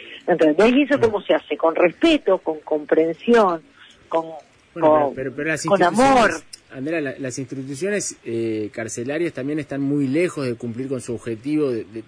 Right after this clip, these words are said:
Speaker 2: del, del lugar que cuando se crearon. Digo, hay muchos ilegalismos que son funcionales al sistema y hay muchos ilegalismos que están encerrados en este tipo de, de instituciones que no hacen otra cosa que reproducir un estilo de,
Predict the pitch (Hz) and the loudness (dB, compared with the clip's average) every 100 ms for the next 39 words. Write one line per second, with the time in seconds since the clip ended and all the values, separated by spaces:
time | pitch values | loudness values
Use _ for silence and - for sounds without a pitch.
0 | 120 123 117 110 98 _ 117 110 113 123 | -10 -10 -8 -12 -14 _ -12 -10 -4 -2
1 | 147 131 123 113 - 113 120 123 123 110 | -2 -4 -8 -6 -10 -8 -4 -4 -2 -4
2 | 104 95 _ _ _ 123 123 117 107 160 | -6 -10 _ _ _ -2 -2 -2 -2 -2
3 | 175 202 190 151 139 135 139 196 175 135 | 0 0 -2 -2 0 0 0 -2 -4 -6
4 | 143 135 127 127 147 139 123 120 120 208 | -8 -8 -8 -6 -6 -6 -8 -10 -6 -4
5 | 214 147 143 151 170 170 135 135 139 139 | -4 -4 -4 -4 -4 -6 -6 -2 -2 -2
6 | 185 220 180 131 - 156 143 _ _ 143 | -4 -4 -6 -8 -8 -8 -8 _ _ -8
7 | 135 139 180 185 147 147 156 139 147 147 | -4 -4 -2 -2 -4 -4 -6 -6 -4 -2
8 | 135 123 117 110 _ _ 139 139 135 135 | 0 0 -2 -6 _ _ -6 -6 -4 -8
9 | 135 185 214 185 143 165 160 151 139 143 | -2 -2 -2 -6 -6 -6 -6 -6 -6 -6
10 | 180 180 143 127 135 120 135 135 131 - | -6 -6 -8 -6 -8 -4 -4 -4 -4 -4
11 | 190 214 202 _ _ _ - 151 135 - | -2 -2 -4 _ _ _ -8 -6 -6 -6
12 | 165 160 135 123 117 113 107 101 | -2 0 2 2 0 -2 -4 -6